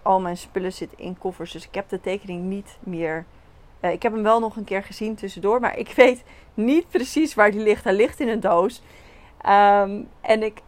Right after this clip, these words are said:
weet niet of ik er ook een palmboom bij getekend heb, want ik wist natuurlijk begon niet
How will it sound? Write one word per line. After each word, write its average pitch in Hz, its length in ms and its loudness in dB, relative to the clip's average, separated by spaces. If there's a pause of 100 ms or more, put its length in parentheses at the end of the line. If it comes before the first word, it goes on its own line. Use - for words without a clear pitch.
(240)
weet 240 380 6
niet 262 220 0
of 233 140 -4
ik 226 120 -4
er 196 120 6
ook 185 140 2
een 196 160 -6
palmboom 180 500 2
bij 160 200 0
getekend 175 480 -4
heb, - 220 -10
want 208 200 -6
ik 214 120 -8
wist 247 220 -2
natuurlijk 226 360 -10
begon 226 340 -6
niet 208 220 -6